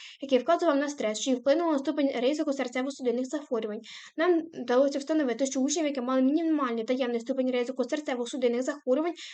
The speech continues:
виявлений помірний дискомфорт у шкільному середовищі, що ми враховували у подальшій науковій роботі. Нами встановлено, що існує потреба проведення заходів покращення стану ментального здоров'я старших підлітків. Тож наступним кроком наших, наступ-, тож наступним кроком було впровадження комплексу заходів для використання учнями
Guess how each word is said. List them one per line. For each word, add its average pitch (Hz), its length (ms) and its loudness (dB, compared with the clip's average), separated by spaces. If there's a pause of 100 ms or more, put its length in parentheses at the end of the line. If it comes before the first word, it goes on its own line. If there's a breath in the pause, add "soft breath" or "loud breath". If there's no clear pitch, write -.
(140)
виявлений 339 340 4
помірний 285 500 2
дискомфорт 240 500 -4
у 294 40 -4
шкільному 269 400 0
середовищі, 262 580 -2
що 254 120 -4
ми 240 120 0
враховували 330 500 0
у 339 80 0 (100)
подальшій 262 320 0
науковій 233 420 0
роботі. 226 420 -2 (480 loud breath)
Нами 392 180 4
встановлено, 349 460 2
що 311 140 -2
існує 302 200 0
потреба 311 380 0
проведення 277 480 2
заходів 320 380 0
покращення 277 520 0
стану 262 240 0
ментального 254 460 0
здоров'я 269 380 2
старших 269 440 -4
підлітків. 220 380 -4 (320 loud breath)
Тож 302 120 -2
наступним 311 440 0
кроком 302 320 2
наших, 269 280 0 (280)
наступ-, 294 680 -2
тож 285 140 2
наступним 285 400 0
кроком 302 320 0
було 269 180 2
впровадження 277 440 0
комплексу 269 380 0
заходів 311 380 0
для 254 100 0
використання 262 500 -2
учнями 302 320 0